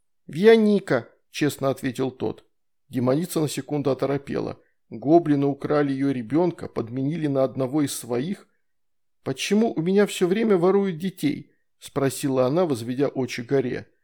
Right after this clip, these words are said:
«Мы не воевали, мы обменяли», объяснил безымянный гоблиненок. «Она пошла в гости к нам, а пока она у нас, я тут за нее,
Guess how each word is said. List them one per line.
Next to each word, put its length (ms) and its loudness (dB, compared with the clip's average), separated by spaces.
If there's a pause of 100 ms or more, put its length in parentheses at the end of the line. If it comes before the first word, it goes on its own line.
(960)
«Мы 140 4
не 100 4
воевали, 640 8
мы 200 2
обменяли», 720 4 (160)
объяснил 460 -2
безымянный 540 0
гоблиненок. 800 0
«Она 280 6
пошла 400 4
в 100 -6
гости 340 0
к 100 -14
нам, 380 6
а 60 4
пока 380 4
она 180 4
у 120 8
нас, 360 4
я 160 4
тут 260 -2
за 140 2
нее, 420 2